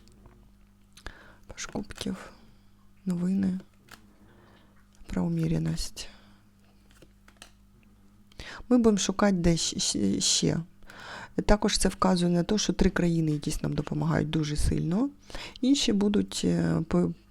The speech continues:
ну, і предателі будуть, і ті, що, е, працюють на руку Путіну. Є такі країни, да, ми знаємо їх, що, е,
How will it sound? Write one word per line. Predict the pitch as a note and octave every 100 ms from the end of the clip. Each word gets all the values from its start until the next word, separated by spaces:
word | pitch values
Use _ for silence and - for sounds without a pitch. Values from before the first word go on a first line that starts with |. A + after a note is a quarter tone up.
| F#3+ F3 F3 F3
ну, | F3 D3+ D#3 -
і | F#3+
предателі | - F3 F#3+ A3 - A3 G3+
будуть, | F#3+ F#3 F3+ E3+ -
і | F#3+
ті, | - -
що, | - - D#2+ D#2+ - - - - -
е, | D#3+
працюють | D#3+ F#3 - F3+ E3 E3 D#3+ - D#3+
на | D#3 D#3 D#3+ D#3+
руку | D#3 D3+ - D3+ -
Путіну. | G#3+ G#3 G3+ F#3 F3+ E3+ F3 - - - - - - - - - -
Є | E3+ D#3+
такі | - - -
країни, | - D#3 D3 D3+ D#3
да, | E3+
ми | F#3
знаємо | D#3 D#3+ D3+ D3+
їх, | F3+ A#3 - - - - - - -
що, | - F#3 E3+ -
е, | - F#3